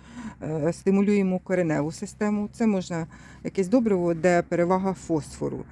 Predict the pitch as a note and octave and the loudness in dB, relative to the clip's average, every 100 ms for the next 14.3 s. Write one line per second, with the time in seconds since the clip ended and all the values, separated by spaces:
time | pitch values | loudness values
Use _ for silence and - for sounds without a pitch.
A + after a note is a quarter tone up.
0 | - - - F3 F#3+ F3+ - - D#3+ D3+ | -18 -4 0 4 4 2 -2 -6 -4 -4
1 | - B2+ C#3 - F3+ E3 D#3 D3+ - D#3+ | -4 -4 -4 0 2 2 2 0 -6 -4
2 | - B3 B3+ B3 A#3+ - - - - - | 2 6 6 4 0 -8 -20 -20 -20 -18
3 | - - F3 F3 F3+ - F3 F3 D#3+ F#3 | -18 -14 -10 -10 -10 -10 -8 -8 -2 -2
4 | E3+ E3+ - D#3+ - F3 E3 E3 E3 F3+ | 0 -2 -2 -2 0 -2 -2 -6 -4 -2
5 | D#3 - - D3+ D#3 - - A#3+ C4 C4 | -4 -4 -4 -2 -2 -4 0 2 4 2
6 | - - A#3+ - - F3 F3 F#3 F#3 D#3+ | -2 -20 -20 -18 -10 -6 -2 0 0 0
7 | E3 E3 D#3+ D#3 D3 D3 D3 - D3+ C#3 | 2 2 2 2 0 -4 -6 -6 -4 -4
8 | - D3 - D3 C3+ C3 C3+ - C3+ D3+ | -4 -6 -2 0 2 2 -2 -6 -6 -6
9 | D3 C#3+ C3+ A#2 E3 D4+ A3+ - - D#3+ | -4 -2 -2 0 2 4 2 0 -4 -4
10 | E3 D#3 D#3 D3 C#3 C#3+ C#3 E3 B3 C4+ | 0 0 0 -2 -2 -2 0 0 0 -2
11 | - B3+ A#3+ - A#3+ - - D3+ E3 - | -2 0 0 -2 -4 -4 -6 -2 0 -2
12 | - - F3 A3+ G#3+ D#3 D3+ D#3 - G3+ | -8 -4 0 0 0 -2 -2 -2 -2 0
13 | F3+ - D#3+ - - - - - - - | 0 -2 -8 -8 -20 -20 -20 -20 -14 -8
14 | E3+ E3+ E3+ | -6 -4 -6